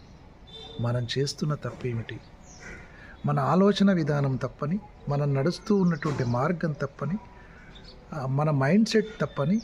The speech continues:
మనకు వెంటనే తెలిసిపోతుందండి. కానీ వచ్చిన చిక్కల్లా ఎక్కడుంటుందంటే, మనం ఈగోని ఎప్పటికీ పక్కన పెట్టం. పక్కన పెట్టనంత కాలం you are, uh,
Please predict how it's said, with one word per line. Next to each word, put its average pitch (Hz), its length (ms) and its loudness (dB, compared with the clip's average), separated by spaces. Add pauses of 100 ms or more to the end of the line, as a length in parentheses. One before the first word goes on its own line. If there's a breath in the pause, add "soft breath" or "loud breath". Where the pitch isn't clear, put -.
(120)
మనకు 139 240 -4
వెంటనే 160 360 -2
తెలిసిపోతుందండి. 110 840 -8 (800)
కానీ 143 220 -2
వచ్చిన 123 340 2
చిక్కల్లా 175 480 0
ఎక్కడుంటుందంటే, 139 760 -2
మనం 170 240 2
ఈగోని 170 420 4
ఎప్పటికీ 160 540 -4
పక్కన 120 300 -8
పెట్టం. 92 300 -8 (680 loud breath)
పక్కన 269 300 2
పెట్టనంత 269 540 2
కాలం 269 380 2
you 226 180 6
are, 214 240 4
uh, 156 300 2